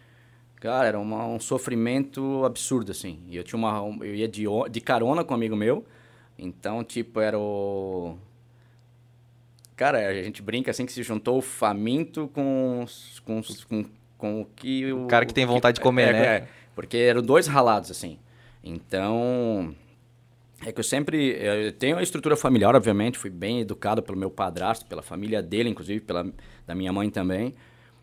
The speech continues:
Speaker 1: Então, a gente passa certas dificuldades. Meu padrasto era, é representante comercial até hoje, então teve um, um auge, assim, muito bom, então nunca me faltou nada. Só que a gente busca uma independência, né?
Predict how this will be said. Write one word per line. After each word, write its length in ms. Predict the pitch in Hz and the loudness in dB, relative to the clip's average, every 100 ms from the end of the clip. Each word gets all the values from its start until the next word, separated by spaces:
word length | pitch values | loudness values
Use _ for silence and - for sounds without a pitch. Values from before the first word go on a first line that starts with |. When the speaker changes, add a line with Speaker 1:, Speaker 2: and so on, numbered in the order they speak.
| - | -16
Speaker 1:
Então, 300 | 82 82 95 | -14 -6 -2
a 20 | |
gente 200 | 110 135 | 0 0
passa 320 | - 123 131 | 2 4 2
certas 340 | 139 110 107 101 | 0 -2 -4 -10
dificuldades. 520 | - 117 107 101 117 | -12 -8 -2 0 0
Meu 100 | 101 | -2
padrasto 420 | - 95 104 - | -2 0 0 -2
era, 140 | 104 104 - - | -4 -6 -10 -8
é 80 | 104 | -2
representante 420 | 120 117 113 123 | 0 0 -2 -4
comercial 360 | 123 117 - 117 | -2 -4 0 0
até 160 | 113 | 2
hoje, 160 | 110 123 | 2 0
então 160 | - 101 | -2 -6
teve 240 | 113 117 | -4 -4
um, 280 | 113 104 - | -4 -4 -6
um 140 | 104 104 | -2 2
auge, 220 | 120 110 | 4 2
assim, 160 | 107 113 | 0 0
muito 300 | 113 135 117 | 2 2 0
bom, 220 | 107 131 | 0 -2
então 160 | 135 104 | -2 -2
nunca 300 | 113 156 139 | 2 2 2
me 100 | 127 | 0
faltou 420 | - 107 - 110 | 0 -2 -2 -2
nada. 360 | 98 98 110 135 - - - - - - _ - - _ - 90 | 0 -2 -4 -8 -14 -20 -20 -20 -20 -20 _ -20 -20 _ -16 -14
Só 200 | - 107 | -6 -6
que 140 | 107 | -2
a 60 | 156 | -4
gente 960 | 165 180 170 170 165 165 160 156 131 107 - | -2 -4 -6 -2 2 4 4 2 -2 -6 -12
busca 720 | 104 95 147 151 - - 110 90 - _ _ _ _ _ _ - | -12 -4 -2 -2 0 0 0 -6 -16 _ _ _ _ _ _ -12
uma 140 | 107 101 | -4 0
independência, 640 | 101 - 107 101 110 87 | 0 0 0 0 0 -4
né? 120 | 85 | -12